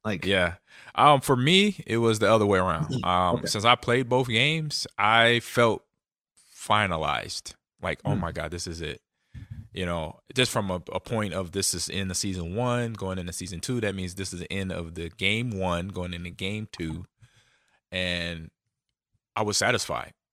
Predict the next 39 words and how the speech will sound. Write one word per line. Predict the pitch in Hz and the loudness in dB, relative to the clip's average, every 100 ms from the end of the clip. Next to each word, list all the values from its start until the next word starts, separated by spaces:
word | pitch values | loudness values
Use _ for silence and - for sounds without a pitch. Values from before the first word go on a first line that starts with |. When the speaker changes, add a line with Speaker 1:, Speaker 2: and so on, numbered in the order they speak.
| _ _ _ _ _ | _ _ _ _ _
Speaker 2:
And, | 104 92 95 | -2 0 -2
you | |
know, | 92 | -2
this | 95 123 | 0 2
scene | - 120 | 4 4
right | 104 95 | 4 4
here | 123 127 98 90 _ _ _ _ | 4 4 2 -2 _ _ _ _
is | 104 87 | -6 -4
where | 95 98 92 87 82 _ _ _ _ _ | -2 0 0 -2 -6 _ _ _ _ _
she, | - - 165 | -6 -2 0
like, | 131 110 98 _ _ | 2 0 -2 _ _
this | 160 170 | -6 -4
is, | 135 | -4
this | 127 208 | -2 2
shows | - 180 165 113 | 4 4 4 2
you | 110 | 0
how | 110 | 0
smart | 104 - 101 107 - | -2 -4 -2 -2 -2
Ellie | 95 98 92 | -4 -2 -4
is. | - 87 76 60 - - _ _ _ _ _ _ | -4 -4 -2 -6 -14 -20 _ _ _ _ _ _
Ellie | 117 151 139 | 0 2 2
already | 123 123 117 | 4 2 0
knows, | 92 98 95 92 - | -2 -2 -2 -4 0
like, | 92 - | 0 0
she's | 165 | -6
got | 117 120 123 | 0 0 2
to | - | -4
know | 101 104 95 | -4 -2 -4
Joel | 90 95 87 | -2 -2 -2
this | 82 98 110 - | -6 -2 -2 -4
much | 90 92 90 - | -4 -4 -4 -6
to | 92 | -6
where | 90 87 | -4 -2
she | - 117 | -4 -6
knows, | 101 90 80 85 | -6 -4 -6 -6
"Let | 139 | -6
me | 147 | -6
double | 92 87 80 | -4 -4 -6
check. | - - 62 _ | -8 -6 -8 _